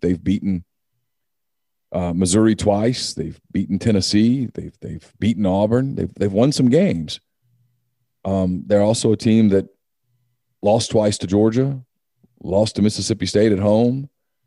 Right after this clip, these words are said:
um, blew a lead at Florida. That was a killer. Blew a lead against Dayton, blew a lead against Wichita State. They've, they've had those games that haunt them.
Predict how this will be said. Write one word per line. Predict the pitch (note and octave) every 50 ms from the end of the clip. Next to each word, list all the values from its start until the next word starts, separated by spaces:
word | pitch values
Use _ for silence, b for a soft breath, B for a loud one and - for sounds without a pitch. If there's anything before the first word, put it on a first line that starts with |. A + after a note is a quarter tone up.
| _ _ _ _ _ _ _ _ _ -
um, | - F2+ F2+ F2 E2+ D#2+ -
blew | - F#2 A2+ B2+ B2+
a | A#2
lead | G#2+ G#2+ A2 A2+ G#2
at | - -
Florida. | - G#2 G#2+ A2 A#2 A#2 C3+ C#3 C#3 B2+ A#2 - _ _ _ _ _ _ _ -
That | E2+ E2+
was | E2 D#2+ D#2+
a | E2+ - - _ _ _ _ _ _ _ _ _ _ -
killer. | B2+ C3 B2 A2 G2+ F#2+ G#2
Blew | - - F#2 G#2 A#2 B2
a |
lead | A2+ G#2+ G#2+ A2+ G#2+
against | G2 E2+ G2 G2 - -
Dayton, | F2+ F#2 A2+ G#2 A#2+ A#2+ G#2
blew | F2 F2+ G#2 B2
a |
lead | A#2+ G#2+ G#2 A2+ A2
against | G#2+ G2 G#2 G2+ -
Wichita | G2+ G#2 - - - A2+ G2+ F#2+
State. | - - G2+ G#2 A2+ B2 -
They've, | - F#2+ F#2
they've | - F#2 G2
had | F#2+ G#2 A#2+ A#2+ G#2+
those | G#2+ A#2+ C#3 B2+ G#2+
games | G2+ G2 F#2+ F#2 F2+ E2+
that | - - -
haunt | - A2+ A#2+ B2 A2 F2
them. | F2+ F2+ E2+ E2 E2+